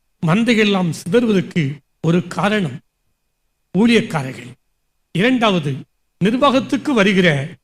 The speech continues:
நிர்வாக பொறுப்பாளர்கள் எல்லாரும் சேர்ந்துதான், ஊழியக்காரர்களும் நிர்வாகத்திலே பொறுப்புள்ளவர்கள் இணைந்துதான் திருச்சபையிலே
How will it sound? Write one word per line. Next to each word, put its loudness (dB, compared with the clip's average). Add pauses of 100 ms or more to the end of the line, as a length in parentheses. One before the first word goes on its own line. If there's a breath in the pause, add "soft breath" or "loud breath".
(140)
நிர்வாக 0
பொறுப்பாளர்கள் -2 (760)
எல்லாரும் 4
சேர்ந்துதான், 2
ஊழியக்காரர்களும் 2 (420)
நிர்வாகத்திலே 2
பொறுப்புள்ளவர்கள் 2
இணைந்துதான் 2 (440)
திருச்சபையிலே 2